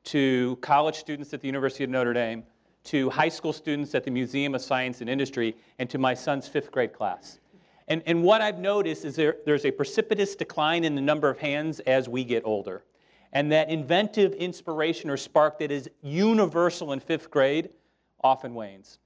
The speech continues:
And so what I wanted to do today is just give you some thoughts or ideas to maybe reinvigorate that inventive culture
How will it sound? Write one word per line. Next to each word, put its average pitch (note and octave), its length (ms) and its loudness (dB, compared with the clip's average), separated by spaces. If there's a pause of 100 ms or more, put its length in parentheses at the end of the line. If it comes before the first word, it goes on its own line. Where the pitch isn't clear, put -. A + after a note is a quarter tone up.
(120)
And C3+ 100 -8
so F3+ 140 2
what F3 120 4
I G3 120 6
wanted F#3+ 320 0
to - 80 -10
do D#3 160 -4
today D#3 440 2
is D3+ 140 -2
just - 320 -8
give E3+ 140 -4
you E3 80 -6
some F3+ 260 0
thoughts E3 400 2
or D3 100 0
ideas C3+ 720 2 (220)
to D#3 80 -2
maybe D#3 260 2
reinvigorate D3+ 1000 0
that B2+ 320 4
inventive C3 560 -2
culture C3+ 560 0